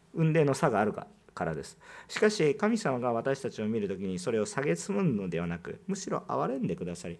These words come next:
もっとかわいそうにと、もっと親身になってくださいます。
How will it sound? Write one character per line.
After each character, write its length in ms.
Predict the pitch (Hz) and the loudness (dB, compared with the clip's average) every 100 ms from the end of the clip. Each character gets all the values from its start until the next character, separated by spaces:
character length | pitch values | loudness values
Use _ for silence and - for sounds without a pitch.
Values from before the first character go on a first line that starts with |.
| - - - | -16 -10 -4
も 120 | 190 | -4
っ 40 | |
と 120 | - | -4
か 180 | - - | -8 -8
わ 100 | 214 | -6
い 60 | 226 | -6
そ 180 | - 220 | -4 -4
う 40 | |
に 120 | 147 | -4
と、 120 | 127 | -4
も 100 | 131 | -6
っ 60 | 180 | -4
と 80 | 123 | -6
親 280 | - 302 294 | -4 -2 -2
身 100 | 113 | 0
に 140 | 87 | -2
な 100 | 92 | -4
っ 20 | |
て 160 | 90 90 | -8 -10
く 80 | 80 | -10
だ 100 | 73 | -10
さ 160 | 78 | -10
い 40 | 76 | -12
ま 120 | 71 | -14
す。 140 | - | -18